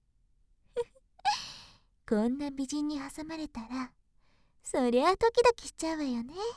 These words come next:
耳まで顔赤くして、かわいい。こんなかわいいお耳には、いたずらし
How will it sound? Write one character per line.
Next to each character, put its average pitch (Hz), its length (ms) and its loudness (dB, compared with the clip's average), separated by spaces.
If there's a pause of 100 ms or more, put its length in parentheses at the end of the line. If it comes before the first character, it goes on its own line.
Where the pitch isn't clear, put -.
(1300)
耳 285 340 2
ま 427 120 -2
で 349 140 -4
顔 277 340 -2
赤 302 240 -6
く - 140 -16
し - 200 -12
て、 349 220 -18 (580)
か 440 140 8
わ 330 300 4
い 466 60 4
い。 - 20 -2 (1400)
こ 214 80 -8
ん 220 240 -6
な 277 120 -2
か 285 220 -10
わ 285 120 -4
い 285 180 -2
い 277 80 -2
お 277 80 -2
耳 294 280 -4
に 302 220 -4
は、 262 280 -6 (720)
い 240 160 2
た 302 240 2
ず 320 160 -2
ら 349 200 6
し - 60 -4